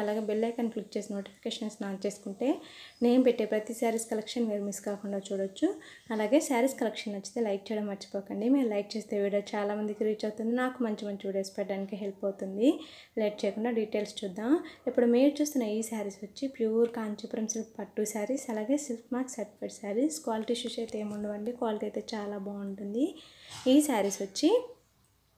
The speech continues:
ఫుల్ టిష్యూలో బ్రొకెడ్ కుట్టు డిజైన్స్తో అయితే అవైలబుల్ ఉన్నాయి. ఫుల్ ట్రెండీ జరీతో అయితే all over body డిజైన్ ఉంది. కలర్ కాంబినేషన్స్ కూడా చాలా యూనిక్గా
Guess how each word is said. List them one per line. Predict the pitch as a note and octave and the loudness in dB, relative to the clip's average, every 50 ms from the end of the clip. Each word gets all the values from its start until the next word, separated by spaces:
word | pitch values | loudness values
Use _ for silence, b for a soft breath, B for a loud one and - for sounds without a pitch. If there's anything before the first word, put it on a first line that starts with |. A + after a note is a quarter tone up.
| _ _ _ _ _ _ _ _ _ _ _ - - | _ _ _ _ _ _ _ _ _ _ _ 2 6
ఫుల్ | C4+ C#4 C4+ C4+ | 6 6 8 6
టిష్యూలో | C4 A#3+ - - C4 B3+ A#3+ B3 D4 G#4 B4+ B4+ - - - _ _ _ _ _ _ - | 4 2 2 4 6 6 8 8 6 6 4 0 -4 -12 -20 _ _ _ _ _ _ -2
బ్రొకెడ్ | A3 A3 G#3+ A3 - B3 B3 A#3+ A#3+ | 0 0 0 4 4 4 4 4 2
కుట్టు | - A#3 A#3 - B3+ B3+ B3 | 0 0 0 4 4 4 6
డిజైన్స్తో | B3 A#3 A3 A3 G#3+ A3 - - - G#3 | 6 4 4 2 0 -2 -4 -4 -4 -4
అయితే | G#3 G3+ - G#3+ A#3 C4+ C#4+ A#3+ | -4 -2 -2 0 2 2 2 2
అవైలబుల్ | G#3 G#3 G#3 G3+ F#3 G3+ G3+ G3+ | 2 0 0 0 0 -2 -2 -2
ఉన్నాయి. | G3+ G3 G3 G3 G3+ G#3 B3+ E4+ G#4+ G#4+ - - - _ _ _ _ _ _ _ _ _ _ _ _ _ _ _ _ _ _ _ _ _ _ _ _ _ _ _ _ _ _ _ _ - - _ _ _ _ _ _ _ _ _ _ _ _ _ _ | -2 -4 -4 -2 0 4 4 4 4 2 -4 -14 -20 _ _ _ _ _ _ _ _ _ _ _ _ _ _ _ _ _ _ _ _ _ _ _ _ _ _ _ _ _ _ _ _ -20 -20 _ _ _ _ _ _ _ _ _ _ _ _ _ _
ఫుల్ | - A#3 A3+ A3 A3 - | -8 -6 -6 -6 -6 -8
ట్రెండీ | A3+ G#3+ G#3 G#3 G3+ A3+ A3 A3 | -8 -8 -6 -4 -4 -4 -4 -2
జరీతో | A3+ A3 G#3+ A3 G#3 G#3+ G#3+ G#3+ | -4 -6 -4 -6 -8 -8 -8 -8
అయితే | G#3 G#3 - - A#3 C4+ D#4+ G4 - - _ - A3+ G#3 | -10 -10 -10 -8 -6 -6 -6 -8 -8 -14 _ -14 -10 -8
all | G#3 G#3 G3+ G#3 | -8 -8 -6 -6
over | G#3 G#3 G3+ G3 F#3+ | -8 -8 -8 -10 -10
body | G3 F#3+ F#3+ F#3 G#3+ B3+ D#4 D4+ B B B B B B B B B _ - | -10 -10 -10 -6 -4 -6 -6 -6 B B B B B B B B B _ -10
డిజైన్ | G#3+ G3+ F#3+ G3+ G3+ G3 G3+ G3 | -10 -8 -6 -8 -8 -8 -8 -8
ఉంది. | G3 G3 F#3+ G#3 A3+ C#4 F4 F4 - - _ _ - | -8 -8 -6 -4 -4 -4 -4 -4 -8 -20 _ _ -14
కలర్ | - G#3 A3+ B3+ C4 - | -10 -8 -8 -8 -8 -8
కాంబినేషన్స్ | A#3 G#3 G3+ G3+ G3+ G3+ G3+ - G#3 G#3+ G#3 G3+ - - | -10 -10 -10 -10 -10 -10 -10 -10 -10 -12 -12 -14 -14 -14
కూడా | A3 G#3 A3 A3 - | -12 -12 -12 -10 -10
చాలా | A3 G3+ G3+ G3+ G#3 G#3+ G#3 | -10 -8 -8 -6 -6 -6 -8
యూనిక్గా | G#3 G#3 G3+ F#3+ F#3 G#3 | -8 -10 -10 -10 -8 -8